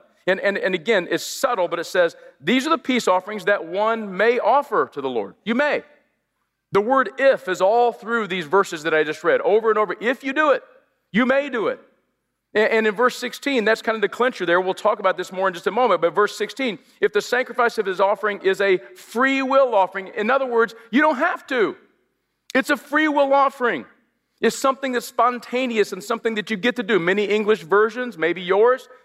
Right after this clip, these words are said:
and even the, the, uh, Hebrew rabbis, they sometimes refer to this offering as a free will offering. The peace offering is not something you have to do. It's something you get to do. It's something that brings you peace.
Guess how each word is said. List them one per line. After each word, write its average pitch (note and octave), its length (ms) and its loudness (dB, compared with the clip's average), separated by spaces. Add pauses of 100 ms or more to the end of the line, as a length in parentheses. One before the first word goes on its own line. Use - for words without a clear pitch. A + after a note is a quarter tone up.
(160)
and D#3+ 220 -2
even G#3 320 -2
the, E3 360 0
the, D#3 240 -4
uh, C3+ 220 2
Hebrew G#3 400 -2
rabbis, G#3+ 560 2 (220)
they A3 180 2
sometimes A#3 560 -2
refer A#3 400 0
to A3+ 100 -8
this G#3 220 0
offering G#3 420 0
as F#3+ 200 2
a F#3+ 80 -2
free A#3+ 520 -4
will G#3 400 2
offering. G#3+ 420 2
The F#3+ 60 0
peace D#4 480 0
offering F#3 460 0 (180)
is G#3 160 2
not A#3+ 280 0
something B3 400 -4
you A#3+ 140 -2
have A#3 320 -2
to C4 60 -8
do. C4 360 -2 (1200)
It's D3 120 -4
something E3+ 320 -2
you G3+ 140 -2
get E3+ 260 0
to D3 80 -4
do. A2+ 240 -4 (800)
It's - 140 -2
something F3+ 360 -2
that D3+ 180 -2
brings F3 320 -2
you F3 100 -10
peace. - 720 -6